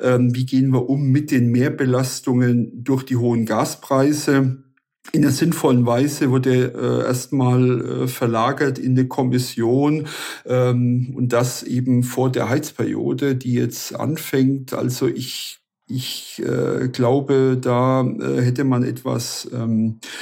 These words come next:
äh, mutiger sein können. Ja, ähm, es gibt ja Vorschläge, die das auch versuchen. Ich habe gerade, äh, etwas erläutert, warum ich denke, dass diese Deckelung von Grundkontingenten keine gute Idee ist.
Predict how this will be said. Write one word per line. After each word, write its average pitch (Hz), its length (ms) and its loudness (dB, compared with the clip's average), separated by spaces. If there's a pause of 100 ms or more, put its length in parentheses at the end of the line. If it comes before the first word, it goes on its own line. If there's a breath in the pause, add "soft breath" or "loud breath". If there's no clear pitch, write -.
(640 loud breath)
äh, - 140 -14
mutiger 127 640 2
sein 113 280 -2
können. 143 540 2
Ja, 127 480 0
ähm, 123 160 2
es 120 120 -4
gibt - 160 -6
ja 131 80 2
Vorschläge, 135 640 0
die 131 300 0
das 127 180 -4
auch 123 160 0
versuchen. 135 420 -4
Ich 127 120 0
habe 127 100 -2
gerade, 139 640 0 (100)
äh, 135 220 -4
etwas 131 480 -4 (220)
erläutert, 127 640 2
warum 127 260 2
ich 127 160 0
denke, 135 320 0
dass 120 220 -2
diese 117 400 -4
Deckelung 131 480 0
von 113 180 0
Grundkontingenten 123 1000 -2
keine 135 300 0
gute 160 280 -6
Idee 151 280 -2
ist. - 340 -8